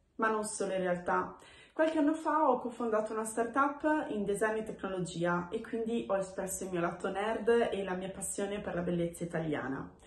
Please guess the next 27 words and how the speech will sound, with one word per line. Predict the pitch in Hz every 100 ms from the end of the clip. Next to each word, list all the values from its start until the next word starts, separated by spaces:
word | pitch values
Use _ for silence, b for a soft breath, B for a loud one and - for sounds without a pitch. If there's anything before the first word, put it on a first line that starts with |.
| B B B B B
Il | 247 254
mondo | 302 359
della | 330 262
recitazione | 226 208 - 220 220 - 285 302 302 311 311 -
è | -
entrato | 208 220 190 170
nella | 190 226
mia | 302
vita | 269 202 220
in |
un | 208
modo | 185 180
un | 180
po' | 175 165
particolare. | 175 175 - - 175 156 160 165 180 180 B B B
Ehm, | - 208 196 202
mi | 208
sono | 233 277 285
trasferita | 262 240 233 233 226
a |
San | 220 214 214
Paolo, | 185 175 180
in | 180
Brasile, | 180 190 175 170 165 208
qualche | - 175 -
anno | 175 170
fa | - 170 165 254